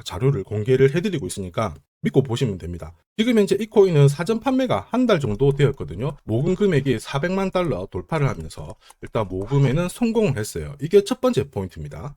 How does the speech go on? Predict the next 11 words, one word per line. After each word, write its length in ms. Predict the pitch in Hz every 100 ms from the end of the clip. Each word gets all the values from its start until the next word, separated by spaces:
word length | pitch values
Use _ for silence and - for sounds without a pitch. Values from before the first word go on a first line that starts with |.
| _
자, 120 | 101
그리고 300 | 202 208 165
민 280 | 127 214 262
코인을 540 | - 208 151 143 139
시가총액별로 840 | 117 294 - 247 185 160 139 117 139
쭉 420 | 139 110 - 131
나열을 360 | 107 113 139 131
했을 280 | 139 92 87
때 220 | 101 82
도지부터 560 | - 180 165 127 - 147
시바이누, 540 | 143 135 131 127 78